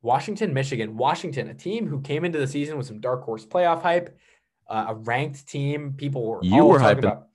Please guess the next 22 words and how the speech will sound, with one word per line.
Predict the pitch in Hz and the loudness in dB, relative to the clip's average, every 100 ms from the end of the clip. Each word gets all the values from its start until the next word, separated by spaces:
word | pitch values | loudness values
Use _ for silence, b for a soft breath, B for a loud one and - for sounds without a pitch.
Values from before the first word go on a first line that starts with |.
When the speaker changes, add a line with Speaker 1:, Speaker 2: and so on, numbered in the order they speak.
| - | 0
Speaker 2:
you | 101 151 | 4 4
were | |
talking | 151 131 117 | 4 2 4
about | 117 92 | 2 2
Pac-twelve | 117 101 - 104 - | 0 0 0 -2 -2
champs. | 120 135 - - - _ - | -6 -6 -8 -16 -20 _ -6
Speaker 1:
I | 113 120 | -2 0
was | 131 | 2
hyping | 143 139 | 2 2
them | 151 135 | 0 2
up. | 127 123 | 2 0
I | 110 117 | 0 0
admit. | 117 110 110 - | 0 -4 -6 -8
I'm | 113 | -10
sorry. | 110 110 107 110 107 | -6 -2 0 0 0
I | |
trusted | 107 120 110 113 | -2 -6 -6 -12
Phil | 107 117 | -4 -4
Steele's | 110 110 110 | -4 -4 -4
preview | 107 110 107 87 | -6 -10 -10 -12
too | - 113 | -16 -16
much. | - 139 | -16 -18